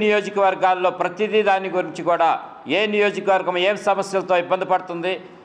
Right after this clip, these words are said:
ఏ నియోజకవర్గాల్లో ఏమేమి వసతులు కావాలనే దాని మీద క్షుణ్ణంగా తెలుసు కాబట్టి, జిల్లాలో కాంగ్రెస్ పార్టీ తరఫున అలుపెరగని పోరాటం చేస్తున్నారు కాబట్టి, ఇది గమనించిన అధిష్టానం అతనికి ఒంగోలు పార్లమెంట్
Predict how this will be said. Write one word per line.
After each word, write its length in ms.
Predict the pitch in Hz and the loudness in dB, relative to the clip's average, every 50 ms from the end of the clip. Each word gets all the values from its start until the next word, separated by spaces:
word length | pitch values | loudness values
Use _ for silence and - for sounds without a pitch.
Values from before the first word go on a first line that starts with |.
| - - - - - - 147 | -20 -20 -20 -16 -6 -2 0
ఏ 20 | 180 214 208 214 | 0 0 2 2
నియోజకవర్గాల్లో 720 | 214 214 214 - 185 - 196 202 190 165 185 190 185 180 175 180 | 2 2 0 0 -2 0 0 0 2 2 2 2 2 2 2 0
ఏమేమి 240 | 196 202 202 196 190 | 2 2 2 2 2
వసతులు 380 | 180 170 175 156 147 196 170 147 175 | 2 0 -2 -6 -6 -6 -4 0 2
కావాలనే 420 | 175 170 175 175 170 170 170 170 170 165 | 2 4 4 2 2 2 0 0 0 2
దాని 160 | 165 160 160 165 | 0 0 0 0
మీద 100 | 165 160 151 156 | -2 -4 -4 -2
క్షుణ్ణంగా 440 | - 180 180 190 196 202 190 185 175 160 - | -2 -4 -2 -2 -2 0 0 0 0 0 0
తెలుసు 200 | 170 175 170 185 175 | -2 -4 -2 0 2
కాబట్టి, 400 | 185 180 165 180 175 175 190 202 214 202 - - - - - - - - - - | 2 2 2 0 -2 -2 -4 -4 -4 -6 -8 -14 -20 -20 -20 -20 -20 -20 -8 -4
జిల్లాలో 400 | - 175 196 214 226 226 214 214 190 - 175 | -2 0 2 4 4 4 4 2 2 2 0
కాంగ్రెస్ 320 | 180 208 208 208 285 196 - - | 0 0 0 -2 -6 -4 0 0
పార్టీ 220 | 185 185 180 180 180 180 | 0 0 0 -2 -2 0
తరఫున 320 | 185 170 147 139 165 170 165 151 123 98 - 120 135 | 0 0 0 -2 0 0 2 2 0 0 0 0 0
అలుపెరగని 480 | 175 208 202 226 202 208 196 190 175 - 170 | 0 0 0 0 0 0 0 -2 -2 0 2
పోరాటం 400 | 175 190 196 190 - 185 170 160 - | 2 4 4 2 0 -2 -4 -2 -2
చేస్తున్నారు 440 | 175 175 175 175 170 170 170 165 160 160 | -2 -2 -2 -2 0 0 0 2 2 0
కాబట్టి, 260 | 165 165 156 156 - 160 156 | 0 0 -2 -4 -6 -6 -4
ఇది 140 | 151 156 156 123 139 | -4 -4 -2 0 0
గమనించిన 460 | 165 170 190 196 185 180 170 151 160 | 0 0 -2 -6 -4 -2 -2 -2 -2
అధిష్టానం 460 | 165 175 175 - 185 180 180 196 208 202 - - - - - - - - 135 | -2 -4 -2 0 0 0 0 -2 -6 -8 -10 -18 -20 -20 -20 -16 -6 -4 -2
అతనికి 360 | 151 190 190 190 196 185 180 147 120 - - - - 151 | -2 -2 -2 -2 -2 0 0 0 -2 -4 -6 -6 -4 -4
ఒంగోలు 300 | 185 208 220 214 196 175 - 175 | 0 0 2 0 0 0 0 0
పార్లమెంట్ 440 | 180 190 185 185 180 175 170 151 | 2 2 0 -2 -4 -4 -2 0